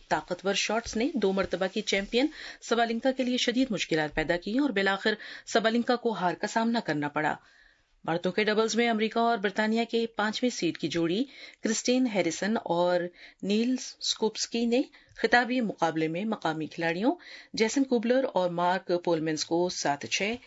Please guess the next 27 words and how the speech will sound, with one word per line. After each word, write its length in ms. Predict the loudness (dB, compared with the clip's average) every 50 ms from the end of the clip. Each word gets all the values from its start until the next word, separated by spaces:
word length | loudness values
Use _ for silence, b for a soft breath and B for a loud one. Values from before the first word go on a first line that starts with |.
| B B B B B B
छह 160 | 0 2 2
चार 200 | 2 2 0 0
से 200 | 0 -4 -6 -8 -6 -6
शिकस्त 460 | -4 -2 -2 -2 -2 -4 -6 -6 -6 -8
दी। 160 | -8 -8 -10 -12 -18 -20 -20 -20 _ _ -20 -20 -20 _ _ _ _ _ b b b b b b b _ 0
मर्दों 220 | 0 2 4 4 2
के 220 | 4 4 4 4 4
सिंगल्स 340 | 2 2 2 2 2 2 2
के 80 | 0
फाइनल 340 | 0 2 4 4 6 6 6
में 120 | 4 4 2
सर्बिया 380 | 2 0 -2 0 0 0 0
से 120 | 0 0 0
ताल्लुक 360 | 2 2 2 2 2 2 0
रखने 200 | 0 0 2 0
वाले 220 | 2 2 2 0 0
चौथे 340 | 0 0 -2 -2 -2 -2 -4
seed 400 | -4 -6 -8 -4 -2 -2 -2 0
के 100 | 0 -2
खिलाड़ी 420 | 0 0 0 0 0 0 0 0
नोवाक 400 | -2 0 0 0 2 2 0 0 -2
जोकोविच 340 | -2 -4 -2 -2 -2 -2 -2
का 100 | -4 -4
सामना 360 | -2 0 -2 0 0 0 -2 -2
कल 200 | 0 0 0 0
स्पेन 320 | 0 -2 -2 0 0 0
के 240 | 2 2 0 0 0